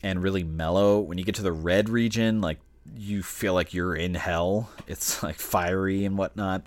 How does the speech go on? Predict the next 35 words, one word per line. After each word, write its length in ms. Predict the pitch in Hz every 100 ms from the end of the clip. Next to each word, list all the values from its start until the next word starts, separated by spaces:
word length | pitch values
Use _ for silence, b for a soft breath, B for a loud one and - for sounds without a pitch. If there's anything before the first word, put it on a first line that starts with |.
| -
And 240 | 127 135 135 -
I 80 |
really 420 | 117 120 147 220 220
like 240 | 156 151
that 140 | 151
the 40 | 139
game 220 | 131 139
captures, 760 | - - 104 - 160 151 139 - B B
like, 200 | - 107 -
a 100 | 120
C 380 | - - 127
R 180 | 113 113
T 580 | 110 - 110 110 110 110 -
feel, 600 | - - 156 123 71 73
like 240 | 82 - -
an 100 | 98 -
old 500 | - 120 120 120 110
tube 400 | - - 120 113
T 240 | - 120 104
V. 480 | 95 101 101 92 87 b -
Like, 120 | 92
it's 140 | 98
kind 400 | - - 107 117
of 180 | 113 98 - - 113
grainy 580 | 101 92 104 117 123 123
at 120 | 110
times. 440 | - 117 120 127
I 100 | 82
know 140 | 104 107
it 80 | 95
goes 220 | 101 101
along 240 | 101 101
with 120 | 92
being 220 | - 95 76
pixelated, 640 | - - 113 117 123